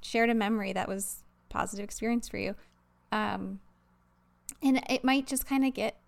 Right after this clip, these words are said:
people talking, or someone might say, "Oh, like, you went skiing?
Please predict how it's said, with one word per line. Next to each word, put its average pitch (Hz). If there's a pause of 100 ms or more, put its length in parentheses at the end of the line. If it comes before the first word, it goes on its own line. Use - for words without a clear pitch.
(260)
people 277
talking, 294
or 196
someone 196
might 202
say, 247
"Oh, 294
like, 196
you 190
went 214
skiing? 294